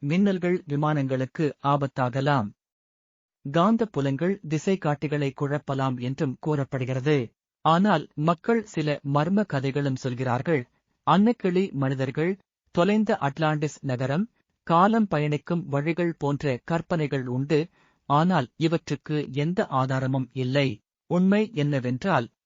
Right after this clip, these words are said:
பெர்முடா முக்கோணத்தில் காணாமல் போகும் நிகழ்வுகள் மற்ற கடல் பகுதிகளைப் போலவே அளவில் இருக்கலாம். கவனக்குறைவு, கடல் பாதைகளில் நெரிசல்,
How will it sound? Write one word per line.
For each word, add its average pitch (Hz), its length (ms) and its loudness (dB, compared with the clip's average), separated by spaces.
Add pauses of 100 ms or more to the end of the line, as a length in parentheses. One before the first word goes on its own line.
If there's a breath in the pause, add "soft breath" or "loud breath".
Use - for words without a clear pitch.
(120)
பெர்முடா 208 480 2
முக்கோணத்தில் 151 760 -2
காணாமல் 156 640 0
போகும் 147 460 -2
நிகழ்வுகள் 135 680 -2 (360)
மற்ற 165 460 2
கடல் 160 380 -2
பகுதிகளைப் 139 560 -2
போலவே 139 460 -2
அளவில் 135 440 -2
இருக்கலாம். 139 600 0 (1000)
கவனக்குறைவு, 151 760 -2 (460)
கடல் 175 320 0
பாதைகளில் 139 600 -2 (320)
நெரிசல், 156 440 0